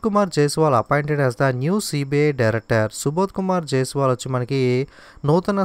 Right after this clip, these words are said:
సెంట్రల్ బ్యూరో of ఇన్వెస్టిగేషన్ సీబీఐ డైరెక్టర్గా అయితే నియమితులవడం జరిగింది. Andy Jassy will become the Amazon సీఈఓ on July fifth. జూలై ఐదో తారీఖు నుండి కూడా Amazon కంపెనీ యొక్క సీఈఓ, చీఫ్ ఎగ్జిక్యూటివ్ ఆఫీసర్గా యాండీ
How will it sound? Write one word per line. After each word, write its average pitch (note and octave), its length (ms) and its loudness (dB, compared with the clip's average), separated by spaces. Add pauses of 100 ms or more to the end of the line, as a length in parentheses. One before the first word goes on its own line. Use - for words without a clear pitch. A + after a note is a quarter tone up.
సెంట్రల్ D3+ 340 0
బ్యూరో D3+ 220 0
of - 140 -6
ఇన్వెస్టిగేషన్ C3 640 -2
సీబీఐ D#3+ 420 -2
డైరెక్టర్గా B2+ 440 0
అయితే B2 220 -2
నియమితులవడం B2 600 -2
జరిగింది. A2 360 0 (1900)
Andy G3 320 0
Jassy E3+ 340 0
will D3 180 -2
become C#3+ 320 0
the C#3+ 140 4
Amazon D3+ 420 0
సీఈఓ C#3 380 -2 (160)
on B2 80 2 (100)
July C#3 260 2 (120)
fifth. A2 180 -4 (140)
జూలై D3+ 260 2 (200)
ఐదో C#3 240 0
తారీఖు C#3+ 260 -2
నుండి C#3+ 220 -4
కూడా C3+ 200 0
Amazon C3+ 300 -4 (100)
కంపెనీ C3 300 -4
యొక్క C3 260 -4
సీఈఓ, C3+ 320 -2 (120)
చీఫ్ D#3+ 260 -4
ఎగ్జిక్యూటివ్ C#3 500 -4
ఆఫీసర్గా A#2+ 480 -2 (220)
యాండీ D#3 240 -2